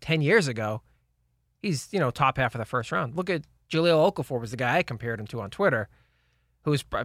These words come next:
I think, a pretty good comparison, a guy who's, can only score with his back to the basket, really. Um, below average athlete for the N B A. Athlete, uh, average maybe when he reaches his, his peak.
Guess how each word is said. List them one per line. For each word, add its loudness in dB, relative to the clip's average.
I -6
think, -4
a -6
pretty 2
good 2
comparison, 4
a -6
guy 4
who's, 0
can 0
only 2
score 0
with 0
his 0
back 0
to -2
the -2
basket, -2
really. -2
Um, -4
below 4
average 4
athlete -2
for -6
the 0
N -2
B -2
A. -4
Athlete, -2
uh, 4
average 2
maybe -2
when -4
he -4
reaches -4
his, -8
his -6
peak. -4